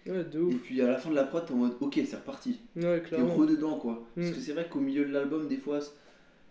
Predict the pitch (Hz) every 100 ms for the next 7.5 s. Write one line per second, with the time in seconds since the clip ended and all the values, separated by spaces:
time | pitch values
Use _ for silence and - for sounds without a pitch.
0 | - 113 101 120 123 - 123 117 127 143
1 | - - 113 117 143 151 - 120 120 170
2 | 165 - 120 113 123 123 147 147 131 120
3 | 117 117 - - _ - 120 120 127 127
4 | 147 143 151 139 120 127 127 123 123 147
5 | 147 143 - 160 160 - 120 120 - 135
6 | 135 143 131 123 123 127 143 160 - 165
7 | 160 156 160 156